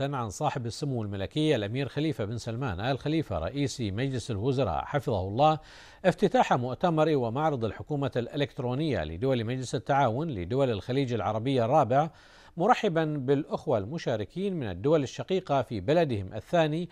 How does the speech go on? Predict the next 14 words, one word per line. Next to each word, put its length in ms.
مملكة 520
البحرين، 600
أن 120
أنقل 480
تحيات 540
صاحب 440
السمو 380
الملكي 540
رئيس 360
مجلس 440
الوزراء 500
وتمنياته 760
لأعمال 640
المؤتمر، 720